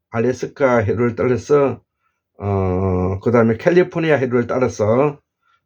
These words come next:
밴쿠버를 따라서, 어, 이 캐-, 캘리포니아 해류를 따라서 캠-, 캐나다와 밴쿠버를 거쳐서 미국의 멕시코, 페루,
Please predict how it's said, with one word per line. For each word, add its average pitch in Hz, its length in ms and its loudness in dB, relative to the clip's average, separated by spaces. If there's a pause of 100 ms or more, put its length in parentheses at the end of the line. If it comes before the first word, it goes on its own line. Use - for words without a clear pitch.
밴쿠버를 156 600 2
따라서, 104 600 0 (600)
어, 90 680 -2 (800)
이 120 200 0
캐-, - 280 0
캘리포니아 175 540 4
해류를 143 400 2
따라서 135 680 0 (400)
캠-, 165 440 -6
캐나다와 147 760 4 (240)
밴쿠버를 156 560 -2
거쳐서 135 400 0
미국의 127 680 2 (200)
멕시코, 110 680 0
페루, 135 420 2